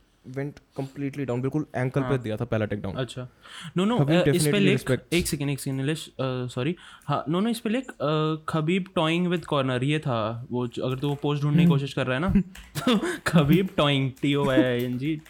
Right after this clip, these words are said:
Speaker 2: with कॉनर।
Speaker 1: दोनों पूरी जान लगा
Speaker 2: If
Speaker 1: के
Speaker 2: that's
Speaker 1: जितनी
Speaker 2: the
Speaker 1: देर
Speaker 2: word।
Speaker 1: हो सके उतना लिख रहा है, और मेरी स्ट्रीम अटक गई, I think।
Speaker 2: हाँ,
Speaker 1: मेरा लैपटॉप
Speaker 2: ये
Speaker 1: अटक गया।
Speaker 2: देख, ये स्पोर्ट्स बाइबल, ये तीन दिन पहले का
Speaker 1: आ,
Speaker 2: जो आर्टिकल है ना,
Speaker 1: यार,
Speaker 2: ये
Speaker 1: मेरे
Speaker 2: पूरा।
Speaker 1: डिस-,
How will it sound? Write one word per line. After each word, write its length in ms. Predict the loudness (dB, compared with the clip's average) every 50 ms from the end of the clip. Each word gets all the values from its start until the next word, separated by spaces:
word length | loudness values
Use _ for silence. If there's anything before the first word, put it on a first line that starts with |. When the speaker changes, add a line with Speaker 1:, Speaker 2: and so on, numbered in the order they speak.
| -16 -16 -16 -16 -16 -12 -8
Speaker 2:
with 340 | -6 -6 -4 -2 -4 -4 -2
कॉनर। 320 | -2 -2 0 0 2 0 0
Speaker 1:
दोनों 360 | 2 4 4 4 4 4 2
पूरी 320 | 0 2 2 4 4 4
जान 220 | 4 4 4 4 4
लगा 260 | 2 2 2 2 2
Speaker 2:
If 60 | 4
Speaker 1:
के 80 | 4 4
Speaker 2:
that's 160 | 2 2 2
Speaker 1:
जितनी 120 | 2 0
Speaker 2:
the 100 | 2 2
Speaker 1:
देर 80 | 2 2
Speaker 2:
word। 160 | 0 0 -2
Speaker 1:
हो 60 | -2
सके 100 | -2 -4
उतना 200 | -4 -2 -2 -2
लिख 180 | -2 -2 -2 -2
रहा 80 | 0
है, 60 | 0 0
और 80 | 0
मेरी 220 | 0 -2 -2 -2 -2
स्ट्रीम 240 | -2 -4 -4 -4
अटक 140 | -2 -4 -6
गई, 240 | -6 -4 -2 -2 -2
I 40 | -4
think। 180 | -6 -8 -8 -4
Speaker 2:
हाँ, 220 | -2 0 2 4 4
Speaker 1:
मेरा 140 | 4 4
लैपटॉप 160 | 4 4 2 2
Speaker 2:
ये 120 | 2 0
Speaker 1:
अटक 100 | 0 0
गया। 140 | 0 -2 -2
Speaker 2:
देख, 160 | -4 -8 -14 -12 _
ये 100 | -4 -4
स्पोर्ट्स 360 | -4 -2 -2 -2 -2 -2 0 -2
बाइबल, 240 | 0 0 0 0
ये 100 | 0 0
तीन 220 | 0 0 0 0 2
दिन 140 | 0 0 2
पहले 200 | 2 2 2 2
का 60 | 2
Speaker 1:
आ, 20 |
Speaker 2:
जो 200 | 0 0 0 0
आर्टिकल 420 | 2 0 0 0 -2 -2 0 0 0
है 60 | 0
ना, 80 | 0
Speaker 1:
यार, 100 | 0 2
Speaker 2:
ये 80 | 2 4
Speaker 1:
मेरे 140 | 4 4 2
Speaker 2:
पूरा। 140 | 2 2 0
Speaker 1:
डिस-, 120 | -2 -6